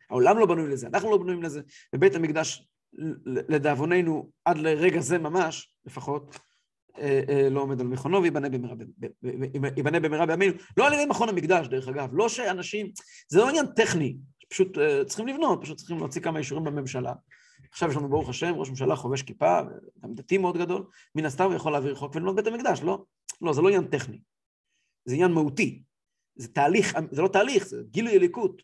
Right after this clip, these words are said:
גילוי אלוקות שצריך לקרות. וכשדבר כזה יקרה, בית המקדש יהיה בנוי.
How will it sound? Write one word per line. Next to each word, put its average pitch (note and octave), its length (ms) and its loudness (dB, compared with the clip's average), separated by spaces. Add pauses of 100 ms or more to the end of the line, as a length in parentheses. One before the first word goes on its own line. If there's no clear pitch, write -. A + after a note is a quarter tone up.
גילוי E3 200 -2
אלוקות A3 380 0
שצריך - 240 -18
לקרות. - 440 -2 (680)
וכשדבר C3 1300 0
כזה G#3 180 8
יקרה, B3 280 4 (440)
בית A#3+ 120 -2
המקדש A#3+ 320 -2
יהיה B3 100 0
בנוי. C4 440 0